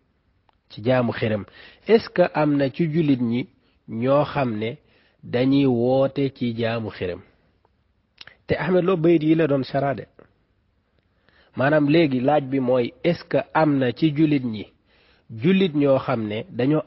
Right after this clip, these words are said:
àgg ci riir ak ci, eh, bokk ak seytaane dem bay woote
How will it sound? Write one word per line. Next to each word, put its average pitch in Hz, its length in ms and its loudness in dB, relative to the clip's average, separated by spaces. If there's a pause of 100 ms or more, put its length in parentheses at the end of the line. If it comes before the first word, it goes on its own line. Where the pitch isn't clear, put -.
àgg 160 500 -4
ci 185 180 0 (360)
riir 127 460 -2 (140)
ak - 140 -8 (120)
ci, 165 180 -2 (840)
eh, 120 220 0
bokk 120 500 -2
ak - 160 -2
seytaane 117 580 -2
dem 131 260 0
bay 147 220 0
woote 135 560 0